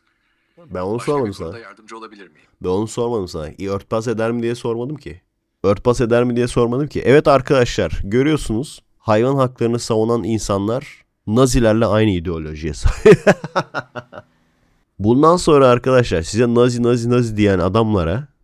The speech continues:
Speaker 1: sizin söylediğiniz Nazi ağzı falan diyen adamlara onu diyeceksiniz. Sen hayvan haklarını savunuyor musun? Sokaktaki, sokaktaki dostlarımızı savunuyor musun? Yavşak hemen kendi fikrini soruyor.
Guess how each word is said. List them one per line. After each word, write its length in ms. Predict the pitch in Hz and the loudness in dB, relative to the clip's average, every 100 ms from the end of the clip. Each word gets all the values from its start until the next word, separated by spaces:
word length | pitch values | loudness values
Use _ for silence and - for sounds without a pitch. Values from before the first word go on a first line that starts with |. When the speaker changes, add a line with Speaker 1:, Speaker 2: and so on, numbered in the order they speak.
| _ | _
Speaker 1:
sizin 380 | - 113 110 160 | -8 -4 2 2
söylediğiniz 540 | - 139 127 123 127 | 4 6 6 4 0
Nazi 340 | 107 135 123 127 | 4 4 4 4
ağzı 340 | 98 95 85 | 4 2 -2
falan 380 | - 90 90 87 | -4 -2 -2 -2
diyen 200 | 92 87 | -4 -4
adamlara 720 | - 113 101 85 80 117 160 - _ _ - | -4 -2 -2 -2 -4 -4 -8 -14 _ _ 0
onu 220 | 107 104 | 0 0
diyeceksiniz. 520 | 90 82 71 76 76 | -2 -4 -6 -10 -8
Sen 220 | - 110 | -4 -4
hayvan 360 | 120 101 98 113 | -2 0 0 0
haklarını 380 | 110 - 113 117 | -2 -4 -4 -4
savunuyor 400 | 113 117 135 98 | -2 -2 -2 -4
musun? 140 | 76 | -6
Sokaktaki, 680 | - 101 110 - 113 117 - - - - _ | -4 0 0 -2 -4 -6 -8 -16 -20 -20 _
sokaktaki 640 | - 117 120 120 131 127 123 | -8 -6 -4 -4 -4 -4 -2
dostlarımızı 580 | 127 - 127 123 127 | -2 -2 -2 -2 -4
savunuyor 360 | 131 120 135 151 | -2 -2 0 -2
musun? 300 | 90 - 58 - _ _ - | -4 -8 -14 -16 _ _ -8
Yavşak 420 | 85 82 - 107 | -6 -4 -6 -6
hemen 200 | 92 95 | -4 -4
kendi 280 | 92 92 92 | -4 -6 -6
fikrini 360 | 90 - 87 85 | -10 -12 -12 -10
soruyor. 320 | 78 69 | -10 -10